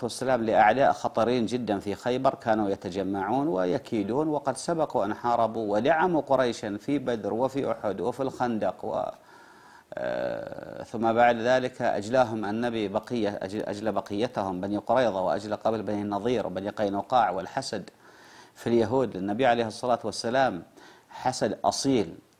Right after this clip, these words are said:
لأنهم يرون أنهم أولى، وأنه يجب أن يكون النبي منهم، وأنهم، ده دنيا.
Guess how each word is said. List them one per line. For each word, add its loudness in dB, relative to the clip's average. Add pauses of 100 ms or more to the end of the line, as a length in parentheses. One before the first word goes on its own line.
لأنهم 0
يرون 2
أنهم -2
أولى، 4
وأنه 0
يجب -2
أن 0
يكون -2
النبي 0
منهم، 0
وأنهم، -2
ده -4
دنيا. 4